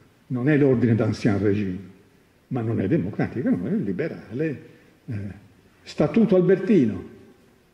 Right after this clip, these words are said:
Statuto albertino, Costituzione octroyée, ehm, diritti, senza esagerare,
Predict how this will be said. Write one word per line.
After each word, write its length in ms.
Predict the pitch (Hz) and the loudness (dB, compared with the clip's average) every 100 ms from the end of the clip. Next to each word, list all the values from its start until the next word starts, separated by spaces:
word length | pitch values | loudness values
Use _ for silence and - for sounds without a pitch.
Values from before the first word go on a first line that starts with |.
| _ _ | _ _
Statuto 480 | _ 190 180 95 107 | _ -4 -4 -8 -10
albertino, 920 | 101 120 143 113 101 101 127 113 92 | -6 -4 -4 -6 -8 -10 -10 -10 -12
Costituzione 880 | - 117 - 123 135 113 156 143 127 | -14 -14 -4 -2 -2 0 2 4 4
octroyée, 1120 | 110 - 147 175 180 175 185 185 185 - - - | 2 0 2 4 6 6 6 4 0 -8 -16 -6
ehm, 960 | 214 123 113 113 110 113 110 117 - 104 90 - - - _ _ _ _ _ _ _ | -4 -2 -2 -2 -4 -4 -6 -8 -10 -12 -16 -18 -20 -20 _ _ _ _ _ _ _
diritti, 1000 | 123 160 196 120 - - 175 226 - - | 0 4 6 4 0 0 2 2 -4 -14
senza 320 | - 139 120 123 | -2 2 2 2
esagerare, 1040 | 113 107 117 107 95 98 127 196 - - | 2 2 2 0 -2 -4 0 -2 -2 -14